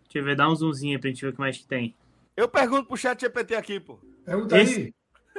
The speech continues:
Speaker 3: Qual a
Speaker 1: o
Speaker 3: nota
Speaker 1: Gla-
Speaker 3: de Argentina em mil novecentos e oitenta e cinco?
Speaker 1: Glazoni,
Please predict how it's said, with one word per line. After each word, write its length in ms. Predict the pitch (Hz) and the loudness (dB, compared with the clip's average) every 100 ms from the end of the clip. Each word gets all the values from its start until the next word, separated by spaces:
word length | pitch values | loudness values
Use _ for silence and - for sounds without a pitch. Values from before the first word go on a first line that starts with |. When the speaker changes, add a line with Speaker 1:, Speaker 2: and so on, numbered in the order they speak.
| - | 0
Speaker 3:
Qual 180 | 220 247 | 6 8
a 40 | |
Speaker 1:
o 80 | 202 | 10
Speaker 3:
nota 220 | 233 233 | 8 6
Speaker 1:
Gla- 100 | 185 | 4
Speaker 3:
de 60 | 202 | 2
Argentina 420 | 190 202 202 196 | 2 -2 -2 -4
em 20 | |
mil 100 | 196 | -2
novecentos 240 | 202 196 185 | -2 -2 -4
e 40 | |
oitenta 240 | 180 180 151 | -4 -8 -10
e 20 | |
cinco? 440 | - 170 151 - _ _ - 135 | -12 -14 -14 -20 _ _ -16 -6
Speaker 1:
Glazoni, 460 | 160 202 196 185 | 0 2 2 0